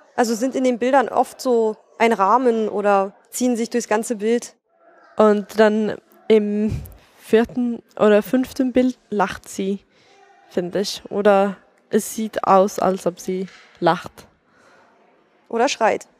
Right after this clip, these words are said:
Speaker 2: Oder schreit. Aber ich finde, sie sieht, ja, ich weiß nicht.
Speaker 1: Also es sind geöffnete Schlösser. Vielleicht soll das auch sowas, vielleicht war das gerade ein Befreiungsmoment. Es sollen ja so Sachen aus
Speaker 2: Ja.
Speaker 1: ihrer aus ihrem eigenen Leben darstellen, so
Speaker 2: Ja.
Speaker 1: Situationen. Vielleicht war das so ein Befreiungsmoment oder,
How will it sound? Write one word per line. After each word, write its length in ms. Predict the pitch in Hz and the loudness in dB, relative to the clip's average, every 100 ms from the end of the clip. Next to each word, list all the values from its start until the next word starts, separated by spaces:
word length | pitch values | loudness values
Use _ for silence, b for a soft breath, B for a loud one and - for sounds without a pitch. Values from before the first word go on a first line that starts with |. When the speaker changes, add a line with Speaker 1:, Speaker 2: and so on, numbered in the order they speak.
| _ | _
Speaker 2:
Oder 240 | 214 208 | 6 6
schreit. 400 | 202 - 175 196 - - - _ _ _ | 2 2 2 2 -8 -20 -20 _ _ _
Aber 220 | - 233 220 | 2 6 6
ich 280 | 226 226 - | 4 0 0
finde, 300 | 254 262 262 | 2 2 0
sie 160 | - | -2
sieht, 240 | 226 240 233 - - - - - | -2 -2 -2 -8 -20 -20 -12 2
ja, 120 | 220 | 2
ich 120 | 233 | 4
weiß 240 | 233 269 | 4 4
nicht. 280 | 202 202 - b b b | 2 0 -4 b b b
Speaker 1:
Also 200 | - 226 | -4 -4
es 80 | 214 | -4
sind 160 | 262 254 | -6 0
geöffnete 500 | 233 269 - 240 214 | 2 2 2 -2 -2
Schlösser. 400 | - 220 220 202 | -2 0 0 -2
Vielleicht 220 | - 214 | -2 -4
soll 140 | 233 233 | 0 0
das 160 | 233 | 0
auch 140 | 220 - | -4 -4
sowas, 500 | 233 214 214 - - _ _ | -2 0 -2 -6 -18 _ _
vielleicht 180 | 240 233 | 0 2
war 80 | 226 | 2
das 120 | 233 | 2
gerade 160 | 240 | 0
ein 100 | - | 0
Befreiungsmoment. 880 | 226 - 196 233 233 - 214 196 202 | -6 -4 2 2 2 -2 -4 -4 -4
Es 80 | - | -4
sollen 180 | 226 226 | -2 0
ja 120 | 226 | 0
so 100 | 214 | -2
Sachen 320 | 214 220 240 | 0 0 0
aus 80 | 226 | 0
Speaker 2:
Ja. 200 | 233 208 | 4 4
Speaker 1:
ihrer 300 | 214 214 208 b b b | 2 0 0 b b b
aus 140 | 240 214 | -4 0
ihrem 160 | 240 | 2
eigenen 340 | 214 240 233 220 | 2 2 0 2
Leben 320 | 233 269 262 | 2 2 0
darstellen, 540 | 202 220 - 233 262 | 0 -2 -2 0 0
so 80 | 240 | -2
Speaker 2:
Ja. 60 | 226 | -2
Speaker 1:
Situationen. 640 | 226 226 208 208 247 254 | 2 4 2 2 2 2
Vielleicht 260 | - 220 214 | 0 -2 0
war 100 | 214 | -2
das 120 | 220 | -2
so 60 | |
ein 120 | 208 208 | -6 -6
Befreiungsmoment 1300 | 214 202 220 233 - - _ - 226 226 214 220 - | -4 2 2 2 -6 -16 _ -6 -2 0 0 -2 -4
oder, 320 | 208 196 196 | 0 0 0